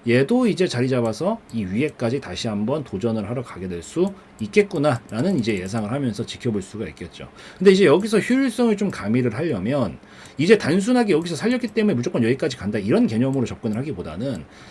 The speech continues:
내가 이 어떤 지점에서 진입을 잡아주고, 여기서 내가 손절은 어떻게 짧게 잡을 수 있고, 익절값은 내가 어떻게 가져갈 수 있고,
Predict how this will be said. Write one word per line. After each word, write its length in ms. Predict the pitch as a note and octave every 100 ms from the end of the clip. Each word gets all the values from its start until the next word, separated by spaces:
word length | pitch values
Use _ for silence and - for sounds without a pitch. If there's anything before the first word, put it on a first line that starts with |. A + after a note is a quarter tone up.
| - - -
내가 480 | C#3 E3 F#3 - - -
이 140 | E3+ E3+
어떤 480 | F#2+ - - C4
지점에서 580 | A#3 G#3+ A3 G#3 F#3+ F3
진입을 540 | C3+ A2+ A#2 A2 G#2+ G2 - -
잡아주고, 760 | - B2+ A2+ F2+ D#2+ - - - -
여기서 380 | B2+ G#3+ A#3+ F3
내가 180 | F3 G#3
손절은 480 | B3 A#3+ A#3 A3
어떻게 360 | G#2 A#2 A3 A3+
짧게 280 | G3 F3+ C3
잡을 220 | B2 G2+
수 140 | F#2
있고, 280 | F#2 - E2 - - -
익절값은 580 | A2 A3 G#3+ A3+ - A#2+
내가 180 | A#2+ G#2
어떻게 420 | D#2+ A#2+ G#3+ B3
가져갈 300 | G#3+ E3+ B2
수 140 | -
있고, 260 | F2+ -